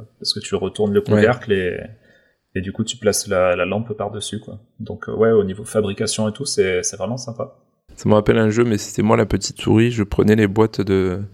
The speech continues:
Speaker 2: tu sais, dans les Kinder Surprise, là, il y avait les petites, euh, les petites boîtes jaunes, là, les,
Speaker 1: Ouais.
Speaker 2: qui étaient à l'intérieur du chocolat. Donc, j'allais <laughs> récupérer ces boîtes-là et, euh, j'allais voler les bijoux de ma mère et je les enfermais dans une petite <laughs> boîte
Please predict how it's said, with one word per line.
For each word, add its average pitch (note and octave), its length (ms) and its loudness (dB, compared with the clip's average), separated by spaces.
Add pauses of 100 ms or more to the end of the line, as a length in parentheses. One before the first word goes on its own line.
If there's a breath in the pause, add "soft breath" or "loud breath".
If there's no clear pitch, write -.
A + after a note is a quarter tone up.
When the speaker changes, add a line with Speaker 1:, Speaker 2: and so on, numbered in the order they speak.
(200 soft breath)
Speaker 2:
tu - 60 -16
sais, - 80 0
dans B2+ 80 6
les G#2 140 6
Kinder G#2+ 340 2
Surprise, - 560 0
là, G2+ 140 6 (580 loud breath)
il - 60 2
y - 20 6
avait G2 140 6
les G2+ 120 6
petites, - 380 -4
euh, G2 580 4
les A2 140 -4
petites G2+ 340 -4
boîtes G#2+ 360 4
jaunes, C3+ 280 0
là, G2 140 0
les, F#2+ 180 -4
Speaker 1:
Ouais. A2 440 4
Speaker 2:
qui - 80 -6
étaient - 140 0
à - 20 8
l'intérieur G2+ 340 2
du G2 100 -4
chocolat. A2 440 2 (180)
Donc, G#2 140 -4 (120)
j'allais F#2+ 240 2
<laughs> - 0 -
récupérer - 560 2
ces - 140 -2
boîtes-là A#2+ 480 4
et, G#2 360 2
euh, G2+ 40 -2
j'allais G#2 240 -4
voler G#2+ 300 -4
les A2 120 -2
bijoux G#2 280 -6
de A2 60 -6
ma G#2+ 120 2
mère A#2+ 240 -4
et B2 40 -8
je G#2+ 100 -14
les A2 180 -6
enfermais G#2+ 380 -6
dans G#2+ 120 -4
une G#2 80 -6
petite - 280 -6
<laughs> B2 200 -2
boîte - 320 0